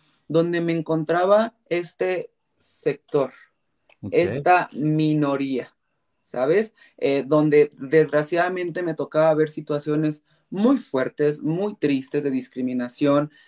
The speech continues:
Speaker 1: de que hacían a un lado a, a personas de, de, de la comunidad, donde veía personas que ni siquiera les daban la oportunidad de trabajar, de estudiar, que eran los rezagados de cierta comunidad, de ciertas zonas, y que venían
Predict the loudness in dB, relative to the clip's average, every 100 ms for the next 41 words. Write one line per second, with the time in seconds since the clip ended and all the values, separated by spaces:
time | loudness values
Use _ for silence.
0 | _ 0 4 4 2 0 0 0 -6 -4
1 | -4 -2 0 2 4 4 2 0 -2 -4
2 | -2 -2 -2 -4 -6 -8 -4 -2 -2 -6
3 | -8 -6 -6 -6 -4 -4 -4 -2 -2 -2
4 | -8 -6 -4 2 4 4 2 _ _ _
5 | 0 2 4 2 4 4 2 -6 -4 -6
6 | -6 -4 -4 -4 -8 -2 2 4 2 0
7 | 2 2 0 -4 -10 -12 -10 -8 -6 -8
8 | -6 -6 -8 -4 0 0 -2 -6 -8 -10
9 | -12 -6 0 2 2 -2 _ _ _ 2
10 | 2 2 0 -2 -6 -6 -2 4 4 4
11 | 0 -4 -10 -6 -6 -6 -8 -8 -6 -6
12 | -4 0 0 -2 -6 -4 -6 -4 -6 -6
13 | -6 -4 -2 -4 -8 _ _ _ _ -10
14 | -4 0 0 0 0 -2